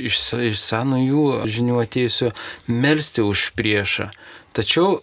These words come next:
labai dažnai, ypač Senajame būtent testamente, minimas yra priešų sunaikinimas arba siūlymas naikinti priešą. Nes galime ir palyginti, kad labai dažnai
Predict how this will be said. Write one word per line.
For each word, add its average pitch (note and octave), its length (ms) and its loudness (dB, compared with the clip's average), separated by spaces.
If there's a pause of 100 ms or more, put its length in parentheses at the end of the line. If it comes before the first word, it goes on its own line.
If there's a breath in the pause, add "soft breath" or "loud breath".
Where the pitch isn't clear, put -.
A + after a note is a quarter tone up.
(120)
labai A#2+ 320 2
dažnai, C#3+ 400 0
ypač - 640 -2 (100)
Senajame B2+ 560 0
būtent A#2+ 300 -2
testamente, B2 760 -2 (540 loud breath)
minimas D#3+ 480 2 (100)
yra D3 440 2 (200)
priešų A2+ 400 0
sunaikinimas C3 920 0 (180)
arba A#2 420 0 (720)
siūlymas B2+ 560 0
naikinti B2 560 -2
priešą. F#2+ 560 -4 (800 loud breath)
Nes A2 520 0 (260)
galime C3 460 2
ir A#2+ 100 -2
palyginti, C3+ 600 0
kad - 300 -4
labai B2 320 0
dažnai B2+ 380 0